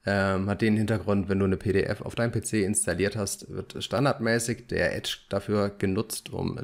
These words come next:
diese zu öffnen. Der Edge ist aber im Grunde genommen ein Browser und, äh, nicht die beste Wahl, um P D Fs anzuschauen. Deswegen sagt das Programm direkt von Anfang an, das wollen wir jetzt einfach nicht mal als Standard, ähm, drin haben.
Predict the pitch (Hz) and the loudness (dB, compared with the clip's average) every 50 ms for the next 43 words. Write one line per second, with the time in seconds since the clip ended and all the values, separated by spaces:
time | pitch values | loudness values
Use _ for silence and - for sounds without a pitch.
0 | 90 - - 110 98 104 101 - - - - 101 - - 101 98 98 98 - - | -6 -2 0 0 2 0 0 0 2 2 2 0 0 2 2 2 2 0 -4 -8
1 | - - - - - - - - 117 104 101 131 135 - 110 117 113 117 117 120 | -18 -18 -18 -18 -20 -20 -4 0 2 2 2 2 0 -2 -4 0 0 2 4 4
2 | 117 113 101 110 127 127 123 120 123 117 113 107 - 107 107 113 113 123 139 139 | 4 4 4 6 6 6 6 6 4 4 4 4 2 2 2 2 2 4 4 4
3 | 139 135 135 131 131 - - 104 101 101 101 101 98 95 - 98 101 98 101 104 | 4 4 2 2 0 0 -2 0 0 2 2 2 0 0 -2 -2 0 2 2 2
4 | 104 104 101 - - - - 98 110 - - - 110 101 104 101 101 104 104 101 | 2 0 0 -2 -2 0 0 0 0 0 0 0 0 2 2 4 4 2 0 -2
5 | - - - 107 95 95 95 - - - 104 101 101 95 - - - - - - | -6 -10 -8 -6 -4 -4 -4 -6 -6 -4 -2 0 0 0 0 -2 -4 -8 -8 -6
6 | - - - 110 - - 98 92 90 90 92 - - _ _ _ _ - - - | -6 -6 -4 -4 -4 -2 -2 -2 -2 -4 -6 -10 -14 _ _ _ _ -16 -14 -12
7 | - - - 73 71 - - - - - - - 110 - - 113 101 - - - | -10 -8 -8 -8 -8 -10 -10 -8 -6 -6 -6 -6 -6 -6 -4 -6 -6 -6 -6 -6
8 | 90 90 87 90 - - - 95 - - - - - - - - - - - - | -4 -4 -4 -4 -4 -6 -6 -8 -6 -6 -6 -6 -8 -8 -8 -8 -10 -8 -8 -8
9 | - - 113 95 101 113 123 113 113 110 - - 98 85 101 95 98 - - 104 | -8 -4 0 2 4 4 4 4 4 2 2 0 0 2 2 0 0 0 -2 -2
10 | 69 76 82 - - - 90 92 95 90 87 - - _ _ - - - - - | -2 -2 -2 -4 -2 -2 0 0 0 -2 -4 -6 -10 _ _ -20 -20 -20 -20 -20
11 | - _ _ - - - 80 80 85 82 - - - - 90 82 80 80 80 | -20 _ _ -14 -10 -10 -10 -8 -10 -12 -12 -10 -8 -8 -6 -6 -8 -10 -12